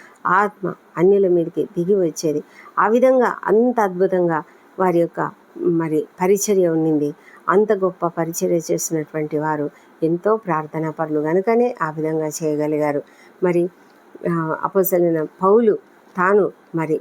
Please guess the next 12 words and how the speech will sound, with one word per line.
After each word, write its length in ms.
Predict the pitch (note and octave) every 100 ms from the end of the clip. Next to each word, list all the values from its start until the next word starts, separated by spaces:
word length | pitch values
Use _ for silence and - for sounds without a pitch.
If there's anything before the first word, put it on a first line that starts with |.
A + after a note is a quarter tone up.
| D#3+
మారు 220 | E3 F3
మనసు 300 | E3+ E3+ -
పొందిన 400 | - F3+ G#3 G#3+
తర్వాత 560 | F3 D#3+ D#3 D3+ D3 D#3 - _ _ G3+
తను 140 | A#3
చేసినటువంటి 760 | B3 A3+ G3+ F#3+ F#3+ F3+ E3
ప్రసంగాల 680 | D#3+ D#3 D3 F#3+ F#3 F3+ E3
ద్వారా 340 | D#3 D#3+ D3 - - _ D3+
అనేక 520 | D#3+ F3+ G3+ G#3 G3+
మందిని 440 | E3+ D#3+ D#3 D3+ - _ _
మార్చగలిగాడు. 800 | E3+ E3 E3+ F3 E3+ D#3+ D3+ C#3+ D3+ - _ -
చాలా 480 | G#3 G#3 A#3+ B3